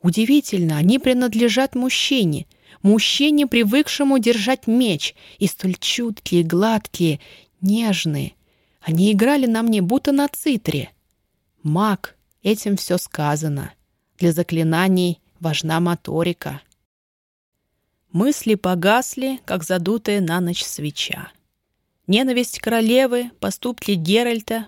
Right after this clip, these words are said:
потеряли значение. Я целиком и полностью растворилась в руках Эллона. Сердце билось в такт поглаживанием,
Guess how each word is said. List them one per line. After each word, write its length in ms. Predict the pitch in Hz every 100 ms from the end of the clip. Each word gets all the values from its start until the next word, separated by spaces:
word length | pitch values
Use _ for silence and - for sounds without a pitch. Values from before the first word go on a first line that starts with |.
| -
потеряли 440 | 190 220 262 254
значение. 760 | 240 226 226 - 170 143 143 - _ _ _ -
Я 140 | 202
целиком 560 | - 247 254 - 311 285
и 60 |
полностью 640 | - - 302 285 277 - 247
растворилась 600 | 240 - 220 254 262 254
в 100 | -
руках 360 | 226 233 240 -
Эллона. 480 | 190 156 156 165 - _ _ _ -
Сердце 400 | - 196 - 190
билось 400 | 185 220 202 -
в 80 | -
такт 260 | 202 -
поглаживанием, 880 | - 175 170 202 220 208 202 196 190